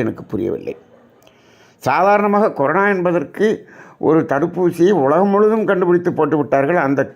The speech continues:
கொரோனா வைரஸ் என்பது தனது உருவத்தை மாற்றிக்கொண்டு வருகிறது. அந்த உருவத்தை மாற்றினால் இந்த தடுப்பூசி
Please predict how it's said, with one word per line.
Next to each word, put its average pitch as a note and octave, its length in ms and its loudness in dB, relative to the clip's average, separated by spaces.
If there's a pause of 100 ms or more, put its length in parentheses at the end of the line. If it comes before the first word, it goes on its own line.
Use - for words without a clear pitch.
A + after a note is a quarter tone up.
கொரோனா D#3 340 0 (640)
வைரஸ் G3+ 440 2
என்பது E3 260 0 (120)
தனது D3 240 0 (100)
உருவத்தை F#3 440 2
மாற்றிக்கொண்டு C#3+ 520 -2
வருகிறது. A2+ 440 -4 (500)
அந்த F3+ 140 0 (100)
உருவத்தை B3+ 340 4 (120)
மாற்றினால் G3+ 480 0
இந்த F3 240 0
தடுப்பூசி F#3 500 0